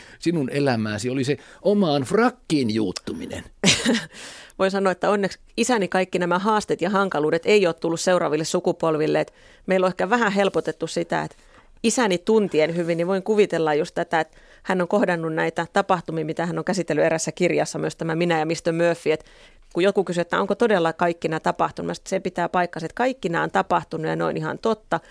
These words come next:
Speaker 2: ja se on hirveän luontaista hänelle. Ei niin, että hän niistä pitäisi näistä vastoinkäymisistä, vaan että hän elää niiden kanssa.
Speaker 1: <laughs> Kyllä, kyllä. Ja teidän muidenkin on ollut elettävä.
Speaker 2: Juu, se pitää paikkansa, mutta se on ollut myös meille, meillä on semmoinen perhe ollut, kun joku joskus kysynyt, että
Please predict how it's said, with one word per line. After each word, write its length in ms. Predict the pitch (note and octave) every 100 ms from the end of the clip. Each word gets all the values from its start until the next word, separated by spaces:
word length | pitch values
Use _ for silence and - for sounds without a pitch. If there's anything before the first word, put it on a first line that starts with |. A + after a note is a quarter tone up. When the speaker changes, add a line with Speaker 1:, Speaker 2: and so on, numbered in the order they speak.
| -
Speaker 2:
ja 60 | F#3+
se 80 |
on 80 | G3
hirveän 340 | G3+ G#3 G3+ G#3+
luontaista 440 | B3 F#3 C3 -
hänelle. 520 | F3+ E3+ C#3+ C#3+ D3 - - - -
Ei 120 | - F#3+
niin, 100 | G3
että 160 | -
hän 140 | G3 F#3+
niistä 240 | F3+ F#3
pitäisi 440 | - B3+ F3+ D3+
näistä 180 | D#3+ -
vastoinkäymisistä, 720 | F3 - D#3+ D#3 D3+ D#3 D#3+
vaan 140 | E3+ E3
että 160 | -
hän 160 | F#3 F3
elää 320 | A3 A3 D#3
niiden 340 | D3+ D3 D3+ D3+
kanssa. 480 | E3 - - - - B2+ -
Speaker 1:
<laughs> 320 | - C#3 D#3
Kyllä, 280 | F#3+ C#3+ E3 -
kyllä. 320 | F#3 - B2+ - - - G#3 F#3 - - -
Ja 80 | C#3
teidän 280 | B2+ C3
muidenkin 480 | F#3 A#3+ C#3+ A#2+ A2 -
on 200 | A#2+ A2
ollut 300 | A2 G2 G2+
elettävä. 480 | A#2 G2+ - A#2 A2+ - -
Speaker 2:
Juu, 300 | E3+ D4+ C4
se 140 | -
pitää 240 | F3+ G3 E3
paikkansa, 400 | - E3 - D#3+
mutta 180 | D#3 E3
se 60 | A#3
on 60 |
ollut 160 | G#3+ F#3
myös 200 | F3+ F#3+
meille, 240 | G#3 C4+
meillä 300 | F#3 G3+ E3+
on 60 | F#3+
semmoinen 340 | G#3 F#3+ F#3
perhe 300 | E3+ G3 E3
ollut, 180 | D#3+ D3+
kun 100 | -
joku 180 | F#3 F3+
joskus 360 | D3+ E3+ - -
kysynyt, 400 | - E3 D#3 D3
että 260 | - D3+